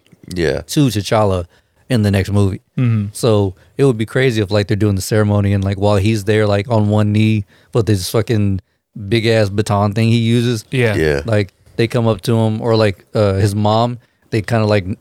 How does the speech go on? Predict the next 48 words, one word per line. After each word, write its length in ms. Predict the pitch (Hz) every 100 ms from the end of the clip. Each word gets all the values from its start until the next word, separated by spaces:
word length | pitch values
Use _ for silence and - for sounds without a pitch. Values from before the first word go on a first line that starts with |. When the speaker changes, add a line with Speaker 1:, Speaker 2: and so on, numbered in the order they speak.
| -
Speaker 2:
I 60 | 131
guess, 140 | 113
knight 260 | 107 104 110
him 160 | 113 135
in 120 | 127
a 40 | 117
sense, 320 | - 127 117
whatever. 220 | 131 131
Speaker 3:
Right. 260 | 123 113 - -
Speaker 2:
You 60 |
know 60 | 123
what 80 | 123
I 40 |
mean? 220 | 120 131 117
He's 140 | 123
like, 160 | 101 95 _
"What?" 300 | - 143 143 _ _ _ _
Speaker 3:
It's 100 | -
Speaker 2:
They're 80 | 123
Speaker 3:
like, 120 | 107
Speaker 2:
like, 0 |
Speaker 3:
No 140 | 139 160
Speaker 2:
"Yeah." 180 | 170 110
Speaker 3:
way, 40 |
Speaker 2:
They're 140 | 107 113
Speaker 3:
me? 60 |
Speaker 2:
like, 240 | 110 104 -
you 60 |
know, 160 | 123 113
"You, 280 | 107 117 127
you 320 | 113 127 117 - _ _ -
came 480 | - 147 139 117 104 _ _
to 120 | - 113
his 160 | 107
aid 380 | 120 117 107 101 - _ _ -
when 140 | 107
we 80 | 107
thought 360 | 107 113 107 -
no 120 | 107
one 160 | 104 101
else 160 | 101
would 140 | 95 92
come." 240 | 98 98
Obviously, 320 | 143 127 123
the 80 | 107
Avengers 320 | 98 107 98
were 80 | 101
there, 260 | 92 92